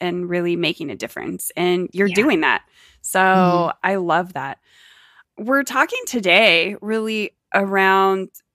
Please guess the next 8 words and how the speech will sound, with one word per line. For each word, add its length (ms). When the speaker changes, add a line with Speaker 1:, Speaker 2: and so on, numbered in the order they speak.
Speaker 1:
the 140
current 340
struggles 640
that 220
companies 420
are 80
having. 440
So 540